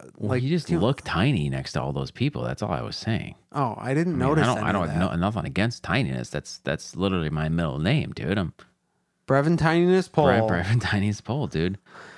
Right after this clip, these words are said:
Speaker 1: Um, Toronto compared to Chicago, right? That's what we're doing?
Speaker 2: I don't know if that's what you wanna do.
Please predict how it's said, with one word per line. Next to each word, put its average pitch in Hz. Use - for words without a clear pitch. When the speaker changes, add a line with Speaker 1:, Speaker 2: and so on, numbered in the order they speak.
Speaker 1:
Um, 73
Toronto 62
compared 90
to 82
Chicago, 65
right? 80
That's -
what 87
we're 98
doing? 120
Speaker 2:
I 123
don't 139
know 117
if 131
that's 113
what 110
you 104
wanna 113
do. 107